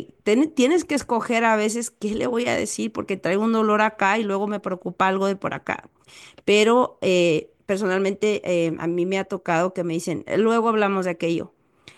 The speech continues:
Y yo no sabía que un adulto se podía hacer un físico. Entonces, eso lo vemos en nuestras comunidades. Eh, por ejemplo, yo soy de México, eso lo vemos allá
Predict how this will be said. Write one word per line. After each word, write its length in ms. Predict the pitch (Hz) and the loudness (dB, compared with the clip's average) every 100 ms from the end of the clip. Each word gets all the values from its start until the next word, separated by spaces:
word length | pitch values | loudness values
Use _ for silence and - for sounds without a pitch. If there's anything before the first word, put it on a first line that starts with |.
| _ - | _ -4
Y 500 | 208 196 185 165 - _ | 0 2 2 0 -4 _
yo 300 | 190 202 226 | -2 2 4
no 520 | 247 247 247 247 254 | 4 4 6 4 2
sabía 720 | 262 233 214 175 185 190 190 202 | 0 -2 -4 -4 -2 0 -2 -6
que 300 | - 190 165 - | -8 -2 -2 -2
un 200 | 190 196 | -2 -2
adulto 480 | 196 185 196 202 170 | 0 0 -2 -2 -6
se 140 | 175 | -6
podía 320 | - 160 156 | -6 -4 -4
hacer 200 | 151 160 | -4 -6
un 100 | 156 | -6
físico. 580 | 151 185 - 143 - - _ _ _ _ _ - | -4 -4 -4 -6 -10 -20 _ _ _ _ _ -4
Entonces, 840 | 175 156 165 170 202 190 - - | -2 0 0 0 2 0 -2 -8
eso 560 | - 170 190 254 247 240 | -4 -4 0 2 4 2
lo 180 | 208 190 | 0 0
vemos 360 | 190 202 214 214 | 0 -2 -6 -6
en 80 | |
nuestras 300 | 180 170 170 | -8 -8 -8
comunidades. 840 | - 165 165 165 180 185 180 175 - _ - | -6 -4 0 2 2 2 2 -2 -10 _ -12
Eh, 140 | 156 | -8
por 140 | 143 - | -8 -6
ejemplo, 280 | 175 170 | -6 -2
yo 120 | 175 165 | -2 0
soy 160 | 180 | -2
de 100 | 175 | 0
México, 540 | 226 214 185 - 185 - _ _ - _ - | 0 -2 -4 -8 -8 -8 _ _ -20 _ -4
eso 220 | 185 196 | -2 0
lo 120 | 185 | 0
vemos 320 | 156 147 156 | 0 0 -2
allá 520 | 156 156 190 190 190 | -2 0 0 0 -6